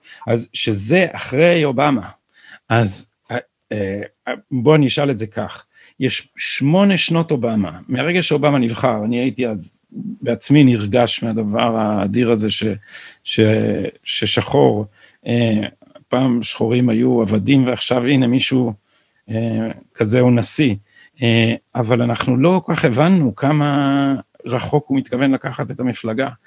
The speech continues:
אז מה, איך היית מאפיין את השינוי בשמונה השנים האלה? ב-,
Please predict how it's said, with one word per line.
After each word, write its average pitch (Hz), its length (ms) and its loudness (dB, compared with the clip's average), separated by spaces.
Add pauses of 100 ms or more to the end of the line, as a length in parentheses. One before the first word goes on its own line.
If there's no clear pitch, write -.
(260)
אז 120 180 -2
מה, 202 580 4 (200)
איך 180 220 -2
היית 185 180 2
מאפיין 170 480 0
את 160 100 -8
השינוי 139 840 0 (480)
בשמונה 127 760 4
השנים 120 440 2
האלה? 98 320 -2
ב-, 95 420 -6